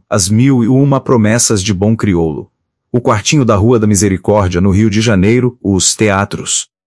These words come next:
os passeios. Lembrou-se do castigo que o negro sofrera por sua causa,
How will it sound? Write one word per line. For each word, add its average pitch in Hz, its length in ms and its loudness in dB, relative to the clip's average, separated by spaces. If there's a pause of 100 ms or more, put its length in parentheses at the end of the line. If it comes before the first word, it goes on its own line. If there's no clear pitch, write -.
(160)
os - 160 -2
passeios. 113 720 0 (320)
Lembrou-se 139 640 2
do 110 100 -2
castigo 135 560 0
que 139 120 -2
o 120 80 2
negro 120 360 2
sofrera 113 440 0
por 117 180 -4
sua 131 220 0
causa, 87 500 -2